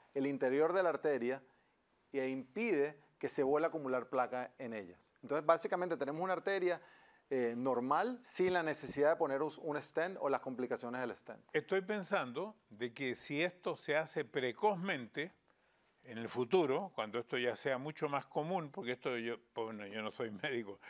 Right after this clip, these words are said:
Speaker 2: es primera vez que lo escucho, pero me imagino que en el futuro se va a hacer mucho más precozmente, o sea, no se va a esperar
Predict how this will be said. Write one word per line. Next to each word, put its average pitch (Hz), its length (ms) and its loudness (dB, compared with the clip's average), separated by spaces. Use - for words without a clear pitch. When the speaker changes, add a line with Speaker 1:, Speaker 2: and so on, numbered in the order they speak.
Speaker 2:
es 131 100 0
primera 131 380 2
vez 135 160 2
que 143 120 -2
lo 135 100 2
escucho, 185 420 -2
pero 135 200 2
me 139 160 0
imagino 147 580 -2
que 135 80 -2
en 135 80 0
el 139 120 -2
futuro 165 560 -2
se - 200 -2
va 170 80 6
a 156 40 4
hacer 190 240 0
mucho 208 260 -4
más 196 160 0
precozmente, 180 800 -2
o 110 140 -2
sea, 165 320 2
no 160 140 -2
se 165 180 0
va 175 120 8
a - 20 8
esperar 185 600 2